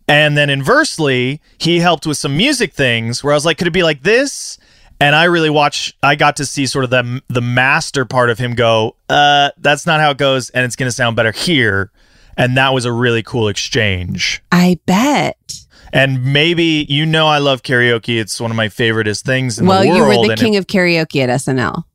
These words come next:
Speaker 1: And, like, my favorite after afters were me hosting at Boho Karaoke on West Fourth. Shout out. Um, and we'd go till literally four or five in the morning.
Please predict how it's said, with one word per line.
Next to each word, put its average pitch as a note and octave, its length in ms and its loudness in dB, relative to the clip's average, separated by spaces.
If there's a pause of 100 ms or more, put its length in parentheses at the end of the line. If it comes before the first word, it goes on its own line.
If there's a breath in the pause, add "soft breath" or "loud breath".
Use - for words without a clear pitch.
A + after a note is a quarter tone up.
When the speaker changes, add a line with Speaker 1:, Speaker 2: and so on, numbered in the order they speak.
(180)
Speaker 1:
And, C3 460 2
like, B2 320 0 (340)
my B2 300 0
favorite B2 320 0
after A#2+ 240 2
afters C3+ 420 2
were A2+ 140 -2
me A#2 160 -2
hosting A2+ 480 -2
at G2 140 -4
Boho A#2 320 0
Karaoke G#2+ 460 0
on G#2 120 -4
West G#2+ 260 -4
Fourth. G#2+ 360 -2
Shout A2 320 0
out. G#3+ 320 2 (480 soft breath)
Um, A2+ 560 2 (520)
and C#3 220 0
we'd C#3+ 140 -2
go D3 180 2
till D3 200 -4
literally B2 280 -2
four C3+ 220 0
or A#2+ 40 -4
five A#2+ 200 0
in A2+ 60 -6
the A2 60 -4
morning. C3+ 400 0